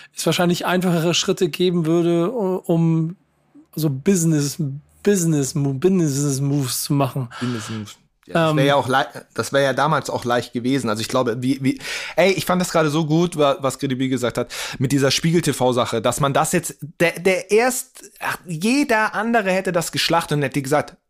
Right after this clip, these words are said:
Speaker 2: "Ich höre nur Spiegel T V." Ja, dann bist du der Typ, der da so ein bisschen an der Oberfläche kratzt von den Mainstream-Medien, dafür, dass du dann bekannt bist. Das ist doch der mit dem Xavier Naidoo-Ding.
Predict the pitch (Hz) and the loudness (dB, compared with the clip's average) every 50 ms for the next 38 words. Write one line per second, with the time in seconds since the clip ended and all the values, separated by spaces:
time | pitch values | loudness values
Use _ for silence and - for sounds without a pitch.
0 | _ _ _ - 139 127 - 147 147 156 165 156 - - 165 160 147 131 123 - | _ _ _ -6 -4 -2 0 2 2 4 2 2 0 0 0 2 2 2 0 -2
1 | 110 - - 113 107 - - - - - 156 175 185 190 170 170 196 - - 170 | -4 -2 0 -2 -2 -2 -6 -8 -4 0 0 2 2 2 2 0 0 0 0 2
2 | 175 170 165 - 202 220 208 - 185 170 165 165 143 - - - 156 160 156 143 | 2 0 0 0 -2 0 2 2 2 4 4 2 0 -2 -2 0 0 0 0 0
3 | 160 156 - - 202 214 196 - 208 202 - - 165 165 156 156 156 180 202 220 | -2 -4 -2 -2 -2 -2 0 0 0 0 0 0 0 0 0 2 2 2 2 2
4 | 196 - - 190 175 - 170 156 - - 180 185 - - - - 165 156 151 151 | 2 0 0 -2 -2 -2 -2 -4 -2 -2 -2 -2 -2 -4 -6 -2 0 2 2 2
5 | 151 143 143 165 180 214 208 - - 202 196 190 196 202 196 202 208 202 190 - | 2 2 2 2 2 2 0 0 0 2 2 4 4 2 2 2 2 2 0 -2
6 | - - - - _ _ _ _ - - 147 147 - 156 151 143 - - 151 147 | -6 -14 -16 -20 _ _ _ _ 0 0 0 2 2 0 0 0 0 0 0 0
7 | 139 143 139 - 139 151 165 165 160 147 - - 160 - - 185 - 175 151 - | 0 0 -2 -2 0 -2 0 0 0 -2 0 0 -2 0 0 0 0 0 0 2
8 | - 175 185 180 175 - 175 156 151 - - 156 143 139 139 127 131 131 127 120 | 2 2 2 2 2 2 0 -2 0 2 2 2 2 2 2 0 0 0 0 0
9 | 117 107 - 104 101 95 | -2 -2 -4 -4 -6 -6